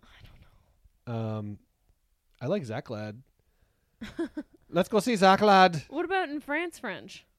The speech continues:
Speaker 1: In
Speaker 2: It
Speaker 1: France?
Speaker 2: doesn't, it doesn't, it doesn't say it.
Speaker 1: Really?
Speaker 2: I think I might be able to find Missus Doubtfire right now.
Speaker 1: This is, like, anticlimactic. I really wanna give the people what they want. Is this what you want?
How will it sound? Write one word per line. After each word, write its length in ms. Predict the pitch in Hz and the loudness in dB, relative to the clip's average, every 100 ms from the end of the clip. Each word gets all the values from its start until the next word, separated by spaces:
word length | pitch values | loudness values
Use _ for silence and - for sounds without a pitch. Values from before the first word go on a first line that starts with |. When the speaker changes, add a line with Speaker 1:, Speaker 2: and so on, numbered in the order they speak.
| _ _ _ - | _ _ _ -20
Speaker 1:
In 100 | 226 | -10
Speaker 2:
It 60 | |
Speaker 1:
France? 140 | - 131 | -6 -6
Speaker 2:
doesn't, 240 | 104 107 | -8 -10
it 100 | 107 | -10
doesn't, 320 | 104 104 101 - | -10 -10 -12 -14
it 120 | 113 | -14
doesn't 240 | 98 95 | -12 -14
say 200 | - 92 92 | -16 -12 -12
it. 160 | 87 _ _ _ _ - | -14 _ _ _ _ -16
Speaker 1:
Really? 440 | 277 302 311 302 | -12 -10 -10 -10
Speaker 2:
I 60 | 214 | -12
think 160 | 151 175 | -10 -10
I 40 | |
might 260 | 170 127 - | -10 -12 -10
be 60 | |
able 120 | 113 104 | -10 -10
to 60 | |
find 360 | 101 104 101 98 | -12 -14 -12 -12
Missus 220 | 98 - | -14 -16
Doubtfire 540 | - 92 - - 85 | -16 -18 -16 -18 -16
right 160 | 50 - | -18 -20
now. 320 | 87 95 110 - _ | -18 -18 -20 -20 _
Speaker 1:
This 200 | 294 - | -16 -14
is, 160 | 370 | -14
like, 180 | 370 349 | -14 -14
anticlimactic. 1080 | - 226 226 208 196 170 - - 98 90 _ _ _ _ _ _ - | -16 -16 -16 -16 -16 -16 -18 -20 -20 _ _ _ _ _ _ _ -18
I 60 | |
really 280 | 220 226 240 | -14 -12 -10
wanna 240 | 262 226 208 | -8 -8 -10
give 140 | 185 | -12
the 60 | 185 | -14
people 360 | 190 175 165 | -18 -14 -14
what 120 | 160 | -14
they 100 | 143 | -16
want. 260 | - 160 - _ _ - | -18 -18 -20 _ _ -18
Is 160 | 208 | -16
this 180 | 226 247 | -14 -14
what 100 | 277 | -14
you 100 | 262 | -12
want? 240 | 226 302 | -12 -14